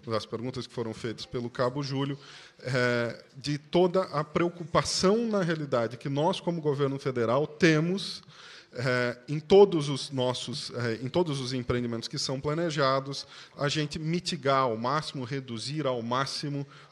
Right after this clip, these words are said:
todo e qualquer impacto. E, é, só acrescentando, eu acho que uma coisa que é interessante que o, que o França falou é: hoje nós precisamos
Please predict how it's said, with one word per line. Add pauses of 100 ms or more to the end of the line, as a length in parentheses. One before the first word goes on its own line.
(140)
todo
e
qualquer (220)
impacto. (840)
E,
é, (380)
só
acrescentando,
eu
acho
que
uma
coisa
que
é
interessante
que
o, (100)
que
o
França
falou
é: (640)
hoje
nós
precisamos